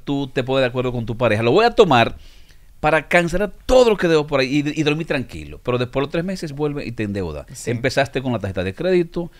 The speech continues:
Speaker 1: luego le tomaste el san al quien te lo ofreció en el trabajo,
Speaker 2: Sí.
Speaker 1: luego, eh, y luego otra vez te envuelve hasta el cuello.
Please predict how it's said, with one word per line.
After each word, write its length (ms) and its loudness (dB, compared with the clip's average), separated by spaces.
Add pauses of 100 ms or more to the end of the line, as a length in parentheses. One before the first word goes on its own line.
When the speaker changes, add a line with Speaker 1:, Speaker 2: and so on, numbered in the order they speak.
(200)
Speaker 1:
luego 220 0
le 120 0
tomaste 420 -2
el 60 -4
san 400 -2
al 160 -4
quien 180 -8
te 80 -6
lo 80 -2
ofreció 320 -6
en 60 -4
el 100 -6
trabajo, 540 -2
Speaker 2:
Sí. 160 -14 (140)
Speaker 1:
luego, 440 2
eh, 220 -2
y 100 -6
luego 200 0
otra 160 2
vez 160 0
te 100 2
envuelve 440 0
hasta 180 -8
el 100 -8
cuello. 520 -14